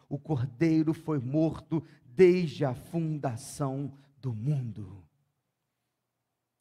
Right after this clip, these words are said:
Nesse exato momento, o cristianismo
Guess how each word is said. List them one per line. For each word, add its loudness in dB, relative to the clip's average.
Nesse -4
exato -4
momento, -2
o -6
cristianismo -4